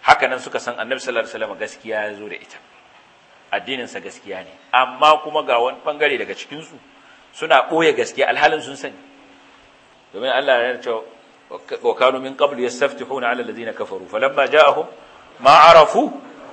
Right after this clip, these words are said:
kafaru bihi." Kaga ma arafu. Yayin da abin da suka sani din nan ya zo musu, sai suka kafirce masa. Haka su Yahudawa da ilimi suka,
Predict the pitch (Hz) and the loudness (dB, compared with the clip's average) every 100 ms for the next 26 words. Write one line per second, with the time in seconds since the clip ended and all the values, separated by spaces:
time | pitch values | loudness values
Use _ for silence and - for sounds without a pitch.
0 | - - 139 127 110 107 95 87 120 127 | -20 -4 -2 0 -2 -8 -14 -6 -2 0
1 | 131 151 151 151 107 - 95 - _ _ | 2 4 4 4 2 -2 -16 -20 _ _
2 | _ _ 120 139 - 156 156 214 208 - | _ _ 2 4 6 4 2 -2 -4 -4
3 | 180 165 180 170 151 165 156 160 180 175 | -2 -2 -2 -4 -4 -6 -6 -6 -4 -2
4 | 190 214 214 156 - - _ 151 147 139 | -2 -2 -8 -18 -20 -20 _ -12 -10 -8
5 | - 123 107 - 101 92 - - _ _ | -2 -2 -2 -16 -18 -18 -20 -20 _ _
6 | _ _ _ _ _ - 131 143 - 165 | _ _ _ _ _ -2 -2 -2 -8 -8
7 | 180 165 180 175 175 175 170 170 - - | -6 -8 -2 2 4 4 2 0 -6 -20
8 | _ _ _ _ _ _ _ _ _ _ | _ _ _ _ _ _ _ _ _ _
9 | _ _ _ _ 107 143 143 107 107 - | _ _ _ _ -12 -10 -10 -12 -16 -20
10 | - 104 87 76 65 | -12 -6 -6 -8 -12